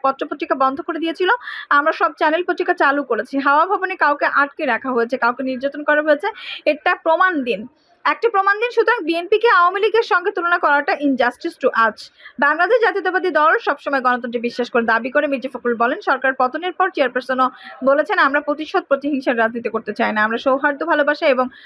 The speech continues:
সুসম্পর্কের রাজনীতি করতে চাই।" কিন্তু একই সময়ে জনগণের কাছে জবাবদিহি একটা বড় বিষয়। আমরা যে কাজগুলো করেছি, জনগণ তো তার জন্য আমাদের বিচার করবে। আজকে আওয়ামী লীগকে তার গত পনেরো বছরের কর্মকাণ্ডের জন্য জবাবদিহি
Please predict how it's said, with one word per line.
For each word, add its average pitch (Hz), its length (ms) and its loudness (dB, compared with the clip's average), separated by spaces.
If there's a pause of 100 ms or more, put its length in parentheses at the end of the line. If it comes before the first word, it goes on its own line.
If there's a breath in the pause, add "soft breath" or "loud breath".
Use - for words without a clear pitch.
(120)
সুসম্পর্কের 370 760 2
রাজনীতি 254 360 0
করতে 220 260 -6
চাই।" 233 140 -2
কিন্তু 254 200 -2
একই 262 360 0
সময়ে 339 340 0
জনগণের 240 460 0
কাছে 247 280 -4
জবাবদিহি 254 440 0
একটা 254 240 -2
বড় 226 260 2
বিষয়। 226 280 -8 (320 loud breath)
আমরা 247 200 2
যে 247 160 0
কাজগুলো 262 440 0
করেছি, 285 320 2
জনগণ 269 440 0
তো 320 100 -2
তার 254 200 2 (120)
জন্য 247 240 -2
আমাদের 220 320 2
বিচার 240 280 -2
করবে। 202 220 0
আজকে - 240 -2
আওয়ামী 262 320 2
লীগকে 330 200 -6
তার 285 160 2
গত 247 200 0
পনেরো 262 300 2
বছরের 302 300 -2
কর্মকাণ্ডের 277 500 0
জন্য 285 200 -6
জবাবদিহি 247 440 0